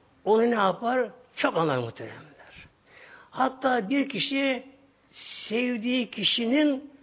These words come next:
anılmasını da ister, onu ananları da sever. Mesela hep anlayacağı dille şu örneği vereyim. Bir genç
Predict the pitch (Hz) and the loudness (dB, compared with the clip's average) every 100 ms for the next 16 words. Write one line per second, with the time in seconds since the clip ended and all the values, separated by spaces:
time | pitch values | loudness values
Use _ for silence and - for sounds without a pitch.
0 | - _ _ - 190 240 254 247 208 - | -20 _ _ 0 4 6 6 4 2 -2
1 | 254 285 247 208 151 - 262 277 254 - | 2 6 8 6 2 0 2 2 0 -8
2 | - - _ 202 226 233 196 214 214 220 | -20 -20 _ 4 6 6 6 4 2 2
3 | 240 208 - 233 165 110 - - - _ | 0 -4 -2 0 0 -2 -6 -14 -18 _
4 | _ _ _ _ _ _ _ 294 247 185 | _ _ _ _ _ _ _ -2 0 2
5 | 190 190 190 190 - - 233 226 190 175 | 4 6 6 4 -4 -8 -4 -2 2 4
6 | 185 180 180 160 190 175 170 175 180 - | 6 6 4 2 2 2 2 0 -2 -12
7 | - _ - - 220 180 165 147 143 143 | -20 _ -12 -2 0 2 4 4 4 2
8 | 196 240 214 - - - _ _ _ - | 4 2 0 -6 -20 -20 _ _ _ -4
9 | 254 233 160 208 151 131 - - | -2 -2 4 6 6 4 0 -2